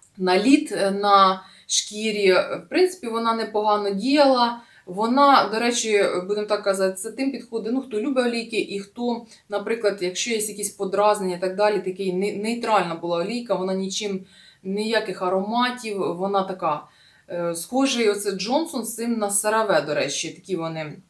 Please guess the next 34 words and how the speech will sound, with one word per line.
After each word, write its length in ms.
непомітні 720
засоби. 640
Ну, 300
непогано, 600
просто 320
брати 360
я 60
її 120
не 100
буду, 320
бо, 500
м, 680
оліями 520
я 200
не 120
користуюсь. 540
Просто 340
її 120
вже 180
добила 360
для 140
того, 180
щоб 180
просто 280
вона 320
не 120
стояла, 640
бо 400
уже, 280
скоріш 300
за 140
все, 380
тут 120
строки 540